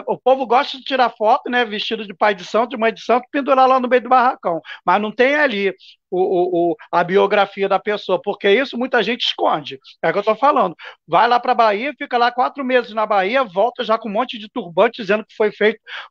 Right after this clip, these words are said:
por, por fulano do Beltrano, dá nome e sobrenome. Quando você vai procurar, não tem ninguém.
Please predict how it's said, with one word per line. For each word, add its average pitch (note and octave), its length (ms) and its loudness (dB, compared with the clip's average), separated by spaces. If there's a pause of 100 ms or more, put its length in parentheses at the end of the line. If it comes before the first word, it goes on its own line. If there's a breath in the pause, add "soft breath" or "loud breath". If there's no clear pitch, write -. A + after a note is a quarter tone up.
por, G3 180 -2 (180 loud breath)
por F#3 140 -10
fulano G#3+ 520 4
do G#3+ 100 -6
Beltrano, G#3 540 -2
dá G#3 200 2
nome A#3 220 0
e - 20 -10
sobrenome. A3 540 0
Quando G#3 180 -6
você A3 80 0
vai A3 120 4
procurar, A#3 440 0
não A#3+ 100 -8
tem C4 140 0
ninguém. G#3 400 -2